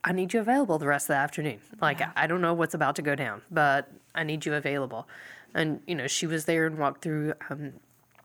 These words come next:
Speaker 1: that with us and just, um, you know, getting myself in counseling and, um, just having the people at the church.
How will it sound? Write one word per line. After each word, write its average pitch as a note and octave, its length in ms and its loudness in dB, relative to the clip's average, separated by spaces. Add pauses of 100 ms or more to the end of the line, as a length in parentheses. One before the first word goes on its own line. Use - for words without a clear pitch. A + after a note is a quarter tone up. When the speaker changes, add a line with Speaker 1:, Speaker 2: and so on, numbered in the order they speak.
(300)
Speaker 1:
that D3+ 220 2
with D3+ 120 -2
us D#3 260 0
and D3 120 -2
just, - 480 -4
um, C#3+ 400 -4 (800)
you D3+ 80 -4
know, C3+ 100 0
getting C#3 240 -4
myself C#3 460 -4
in E3+ 120 -2
counseling E3 560 -2
and, C3+ 220 -6 (720)
um, - 440 -6
just F3 180 -10
having E3 200 2
the D3+ 80 -2
people D#3+ 300 2
at E3+ 80 -2
the E3 80 0
church. - 520 -2